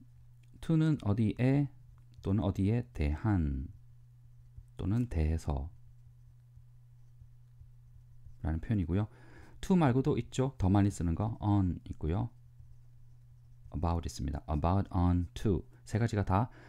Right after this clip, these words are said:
뭐뭐에 대한, 뭐뭐에 대해서, 그냥 뭐뭐에라고 해도 되고요. 그러면 이 아이의, 아이의 그림에 대한 이런 반응이 "What's wrong? 뭐가 잘못된 건가요?" 라는 말이죠.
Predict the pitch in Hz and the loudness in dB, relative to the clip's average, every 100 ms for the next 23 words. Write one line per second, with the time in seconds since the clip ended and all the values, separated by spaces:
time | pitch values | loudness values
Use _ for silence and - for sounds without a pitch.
0 | - 87 92 92 - 78 110 98 78 78 | -4 2 4 4 4 2 2 2 2 0
1 | 73 71 71 69 - - - - - 95 | 0 -2 0 -4 -6 -16 -20 -20 -2 2
2 | 107 104 73 - 95 98 101 - - - | 2 2 0 2 2 2 0 -8 -20 -8
3 | 78 87 - 69 76 80 - - - - | -2 -2 -4 -6 -6 -8 -10 -20 -20 -20
4 | - - - - - - 131 156 151 147 | -20 -20 -20 -20 -20 0 4 6 6 4
5 | - 170 165 139 151 127 - - - - | 6 6 8 8 8 6 0 -20 -10 2
6 | 127 131 131 120 120 127 123 90 95 113 | 6 6 6 4 6 6 4 4 4 2
7 | - 117 123 127 78 76 104 120 - 82 | 2 2 4 4 4 4 4 2 0 -2
8 | 82 - - 90 69 - - - - 87 | -2 -2 0 0 0 -6 -20 -12 2 4
9 | 107 113 101 80 71 76 104 117 113 82 | 6 4 2 2 2 2 2 2 2 2
10 | 71 65 69 127 | 2 -2 -2 -2